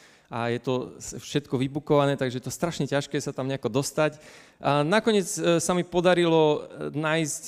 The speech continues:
nejaké miesto v Žiline, tak sme, e, išli do Žiliny tento týždeň. A keď sme došli do vlaku, tak, e, ja vždycky počúvam príbehy môjho ocka, ako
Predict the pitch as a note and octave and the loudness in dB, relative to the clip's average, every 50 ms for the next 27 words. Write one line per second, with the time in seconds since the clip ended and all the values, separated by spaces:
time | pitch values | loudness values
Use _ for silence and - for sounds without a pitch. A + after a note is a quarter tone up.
0 | - D#3 C#3+ D3 D3 C#3+ C#3+ - D3 C#3 C3+ D3 D3+ D3+ D3 - - D#3 D3 C#3+ | -8 -4 -2 -2 -2 -2 -2 -2 -2 0 0 0 0 -2 -2 -4 -2 0 0 0
1 | C#3 B2 A#2+ B2 B2 B2 A#2+ A#2 A#2 A2 B2+ E3 E3+ F3+ F3+ F3+ E3+ E3 - D3 | 0 -2 -2 0 0 2 2 0 -2 0 0 0 0 2 0 0 -2 -2 -4 -6
2 | C3+ - - C#3+ C#3 C3+ C3+ C3 B2 B2+ B2 C3 - - C3 B2 A#2+ A#2+ A#2+ A#2 | -6 -6 -6 -4 -4 -2 -2 -2 -4 -6 -10 -14 -12 -8 -6 -4 -4 -2 -4 -4
3 | A2+ A#2 C3+ C3+ A#2+ - C#3 B2 A#2 A2 C3 E3+ G3+ G#3 F#3+ F#3+ F#3+ F3+ - - | -6 -8 -10 -12 -10 -8 -8 -6 -6 -4 -2 -2 0 0 0 -2 -2 -4 -6 -8
4 | - D3 C#3+ D#3 D3 - D3 C#3+ C#3 C#3 D3+ D3+ D3+ D3 D3 _ _ _ _ _ | -10 -10 -6 -6 -6 -6 -6 -8 -6 -6 -6 -6 -8 -10 -16 _ _ _ _ _
5 | _ _ - - - _ _ _ _ _ _ _ _ _ _ _ - C#3+ D3 - | _ _ -20 -20 -20 _ _ _ _ _ _ _ _ _ _ _ -4 -4 -2 -2
6 | A#3 A3+ C4+ B3+ C4 A#3 A3 G#3 - A#3 G#3+ A3 F3+ D3+ C#3+ D3 D3 - G3 A3+ | 0 0 2 4 4 4 4 4 2 2 2 2 2 4 2 2 2 2 2 4
7 | A#3+ B3 A#3 - - - - - _ _ _ _ _ _ _ _ _ _ _ _ | 4 2 0 -4 -10 -20 -20 -20 _ _ _ _ _ _ _ _ _ _ _ _
8 | _ _ _ - - _ - - C#3 _ - D3 C#3+ - - - - - - D#3 | _ _ _ -20 -20 _ -20 -20 -14 _ -4 -4 -4 -4 -8 -12 -12 -10 -8 -6
9 | D#3 D3+ D3 D3 C#3 C#3 C#3 B2+ A#2+ B2 B2 D3+ D3+ D#3+ E3 E3 D#3+ - - C#3 | -4 -4 -2 -2 -2 -2 -2 -2 -4 -6 -6 -4 -2 0 0 0 -2 -4 -8 -14
10 | C3+ B2 C#3+ D#3 - - D#3+ - D3 C#3+ - - D3+ C#3 C3 A#2+ C3+ C3 C3 C3 | -10 -8 -8 -8 -6 -8 -6 -4 -4 -4 -4 -4 -4 -2 -2 -2 -4 -4 -4 -2
11 | C#3 C3+ C3 C3+ C3 B2+ A#2+ C3 C3+ C3 A#2+ A#2+ B2+ B2+ - - - B2 A#2 A#2+ | -2 -2 0 -2 -2 -2 -4 -4 -4 -2 -2 -2 -2 -2 -4 -6 -4 -4 -4 -4
12 | - | -4